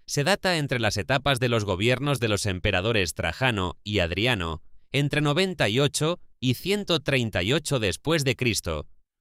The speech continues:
cuando se decidió sumar al edificio un nuevo cuerpo monumental,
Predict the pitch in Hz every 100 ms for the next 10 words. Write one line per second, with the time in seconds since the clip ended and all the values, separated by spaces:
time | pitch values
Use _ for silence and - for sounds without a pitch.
0 | - 170 165 156 151 147 147 143 165 202
1 | 156 151 175 143 98 87 131 - 113 -
2 | 156 196 202 226 - - 151 135 120 101
3 | 98 95 98 92 76 76